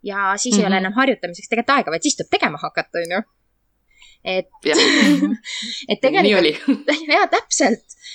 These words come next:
Speaker 1: Et tegelikult ju tõesti võiks olla nagu üks osa sellisest perekoolist, et kus me ei räägi sünnitusest ja sünnitusjärgsest ajast mitte ainult füüsilises plaanis, vaid me tegelikult kaasame sinna emotsionaalse plaani ja vaimse plaani ka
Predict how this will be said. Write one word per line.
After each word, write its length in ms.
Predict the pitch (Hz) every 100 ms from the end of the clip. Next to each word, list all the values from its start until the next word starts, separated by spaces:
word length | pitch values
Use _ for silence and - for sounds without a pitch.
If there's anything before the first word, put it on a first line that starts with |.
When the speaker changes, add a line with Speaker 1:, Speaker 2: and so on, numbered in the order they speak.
| -
Speaker 1:
Et 120 | 208
tegelikult 520 | 311 339 370 240 190 214
ju 80 |
tõesti 320 | 220 370 - 196
võiks 180 | 185 269
olla 200 | 349 277
nagu 240 | 190 180
üks 220 | 262 - 226
osa 300 | 294 254 202
sellisest 540 | 202 185 190 196 - -
perekoolist, 760 | 330 302 - 330 440 233 -
et 120 | 180
kus 160 | - -
me 120 | 233
ei 20 | 226
räägi 300 | 311 330 220
sünnitusest 680 | 262 320 269 190 196 185
ja 60 | 190
sünnitusjärgsest 880 | 247 269 247 - 240 320 - - 208
ajast 300 | 208 196 226
mitte 180 | 233 226
ainult 240 | 220 185
füüsilises 640 | - 330 - 269 160 165 -
plaanis, 500 | 175 165 160 170 - _ _ _ _ _ _ _ - -
vaid 140 | 202
me 80 | 214
tegelikult 500 | 247 285 202 - -
kaasame 420 | 233 294 - 185
sinna 260 | 202 240 202
emotsionaalse 600 | 180 - 202 302 339 185
plaani 320 | 180 180 165
ja 40 |
vaimse 360 | 202 330 254 156
plaani 320 | 151 151 160
ka 380 | - 427 156 -